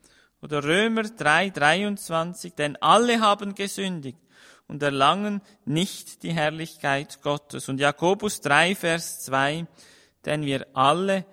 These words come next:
straucheln oft.“ Jeder Mensch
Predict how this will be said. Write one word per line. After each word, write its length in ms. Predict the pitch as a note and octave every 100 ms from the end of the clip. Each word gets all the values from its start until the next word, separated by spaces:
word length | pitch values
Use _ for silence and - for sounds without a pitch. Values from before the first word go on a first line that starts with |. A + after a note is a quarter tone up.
| _ _
straucheln 1000 | - - C3+ A#2+ C3 D#3+ - D#3 D#3+ -
oft.“ 600 | - B2+ - - _ _ _ _ _ _ _ _ _ _ _ -
Jeder 440 | - F3 A3+ A3+
Mensch 680 | G3+ D3+ D#3 G3 G#3 - -